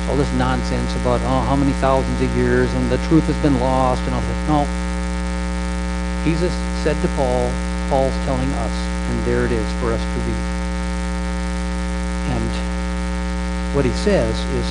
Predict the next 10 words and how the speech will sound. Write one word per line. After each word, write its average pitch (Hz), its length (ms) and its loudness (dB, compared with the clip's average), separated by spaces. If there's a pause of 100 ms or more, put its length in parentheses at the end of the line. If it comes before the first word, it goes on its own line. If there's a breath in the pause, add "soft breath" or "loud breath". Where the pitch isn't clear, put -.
(140)
that, 117 160 -2 (960)
is 120 120 -2 (120)
that 120 180 0 (1200)
on 120 120 2
the 117 80 2
day 135 340 4 (1040)
that 123 180 0
Jesus, 143 380 2 (840)
the 123 120 0
night 151 220 2